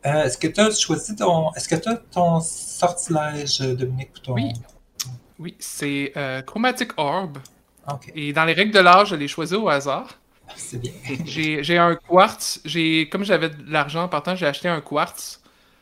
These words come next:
Speaker 2: qui est, euh, qui est nécessaire pour pouvoir conjurer l'orbe. Puis à mon niveau, le seul que je peux faire, c'est, c'est la, l'effet de premier niveau qui permet de faire de la lumière et un peu de dégâts.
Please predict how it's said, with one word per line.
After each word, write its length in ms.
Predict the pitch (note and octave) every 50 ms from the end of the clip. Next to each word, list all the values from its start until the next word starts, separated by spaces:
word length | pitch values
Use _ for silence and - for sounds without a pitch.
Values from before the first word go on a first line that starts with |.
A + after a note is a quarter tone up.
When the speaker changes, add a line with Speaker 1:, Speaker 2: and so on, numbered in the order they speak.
| _ _ _
Speaker 2:
qui 400 | - - D3 C#3 C#3 C3+ C3+ C3+
est, 40 | C3
euh, 580 | C3 B2+ B2+ B2 B2 B2 B2 A#2+ B2 B2 A#2+ B2 -
qui 120 | - D#3+
est 20 | D3
nécessaire 580 | C#3+ C#3+ C#3 D3 C#3+ C#3 - C#3 C#3+ D#3+ E3
pour 140 | - D3 C#3
pouvoir 500 | - C#3 C3 C3+ C#3 C#3 C#3 C#3+ C#3+ C#3
conjurer 420 | - D3 C#3+ C#3 C#3 D3 C#3+ C#3+
l'orbe. 400 | C#3+ C#3 C#3 D3+ F#3+ A3 G#3+ F#3+ E3+ _ _ _ _ _ _ _ _ _
Puis 120 | - - E3
à 60 | D#3
mon 180 | D3+ D3+ D3+ D3+
niveau, 340 | D#3 D3 C#3+ D3+ D#3+ F#3+
le 180 | F#3+ E3+ D3 D3
seul 200 | D3 - D#3+ D#3
que 100 | D3+ D#3
je 100 | C#3+ -
peux 140 | - D3+ C3
faire, 340 | - - C#3 C#3 D3 D3+ D3+
c'est, 160 | - - C#3
c'est 260 | - - - - C#3
la, 340 | C3+ B2 A#2+ A2+ G#2 G2+ - - - - - _ _ _ - - - _
l'effet 240 | - C#3 C#3 - D#3+
de 40 | D3
premier 240 | - D#3 C#3+ C#3+ C#3
niveau 180 | C3+ C3+ D3
qui 80 | D3 -
permet 200 | - C#3+ C#3 C#3+
de 60 | C#3+
faire 120 | - D3 C#3+
de 60 | C3+
la 60 | C3+
lumière 440 | C3+ C3 C3 C3 B2+ B2+ B2 B2+ C#3+
et 140 | D3+ F3+ G3
un 140 | G3+ F#3+ F#3
peu 180 | - - F#3+
de 60 | E3+ D3
dégâts. 240 | C#3 B2 G#2+ -